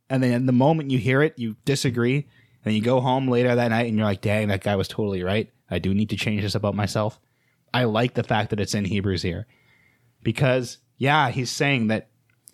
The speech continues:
you guys have been dull in listening. You guys should have been teachers, yet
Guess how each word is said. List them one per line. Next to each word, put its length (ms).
you 120
guys 280
have 180
been 360
dull 460
in 180
listening. 480
You 120
guys 220
should 200
have 120
been 180
teachers, 500
yet 160